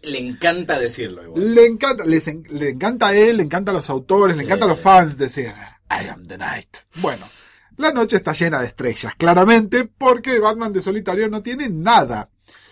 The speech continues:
Speaker 2: Analicémoslo desde dos puntos de vista. Uno, que es un punto de vista, eh, psicológico, que es lo que venimos haciendo, y también desde un punto de vista de mercado, digamos. Desde un punto de vista psicológico ya dejamos súper establecido que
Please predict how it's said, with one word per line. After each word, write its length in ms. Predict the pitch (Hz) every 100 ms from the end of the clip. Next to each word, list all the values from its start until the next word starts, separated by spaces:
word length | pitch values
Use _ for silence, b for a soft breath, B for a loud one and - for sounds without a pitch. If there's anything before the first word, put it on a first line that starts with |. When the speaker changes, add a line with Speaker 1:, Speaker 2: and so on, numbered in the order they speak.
| b b b _ -
Speaker 2:
Analicémoslo 680 | 180 226 226 294 285 285
desde 280 | 269 233 175
dos 220 | 165 196
puntos 300 | 190 160 147
de 60 | 120
vista. 260 | 104 - 113
Uno, 360 | 185 269 285
que 140 | 185 165
es 120 | 151
un 120 | 156
punto 320 | 147 160 160
de 100 | 143
vista, 680 | 143 165 - 160 151 131 127 -
eh, 320 | 123 117 110
psicológico, 580 | - 123 311 311 214 147
que 80 | 135
es 40 |
lo 80 | 147
que 100 | 147
venimos 280 | 151 165 190
haciendo, 300 | 254 320 330
y 80 | 226
también 380 | 233 247 302 302
desde 200 | 214 180
un 80 | 185
punto 180 | 208
de 80 | 208
vista 240 | 147 147 180
de 140 | 123
mercado, 560 | 101 98 117 95 92 - 98
digamos. 320 | 98 117 95 _ _ _ _ b b b b b b
Desde 200 | 285 370
un 80 | 370
punto 180 | 349 285
de 80 |
vista 220 | 247 233 214
psicológico 560 | 180 170 226 254 240
ya 140 | 208 196
dejamos 460 | 180 175 175 147 -
súper 320 | - 226 190
establecido 640 | 143 139 139 214 247 247
que 380 | 214 202 226 226